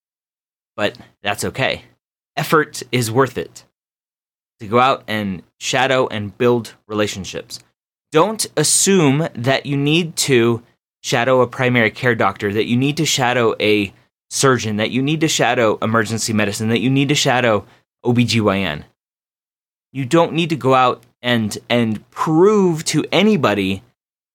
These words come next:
that you're interested in everything.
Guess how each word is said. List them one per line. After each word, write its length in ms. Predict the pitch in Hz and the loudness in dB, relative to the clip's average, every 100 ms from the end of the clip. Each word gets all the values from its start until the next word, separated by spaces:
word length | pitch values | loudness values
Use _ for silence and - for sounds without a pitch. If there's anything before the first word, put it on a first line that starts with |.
| _ _ _ _ _ - | _ _ _ _ _ -4
that 200 | 123 107 | 0 2
you're 160 | 123 | 2
interested 680 | 160 156 143 123 117 - 104 | 0 0 2 2 0 -4 -2
in 160 | 107 - | -2 -2
everything. 680 | 110 98 101 - 107 82 | -4 -4 -10 -6 -4 -4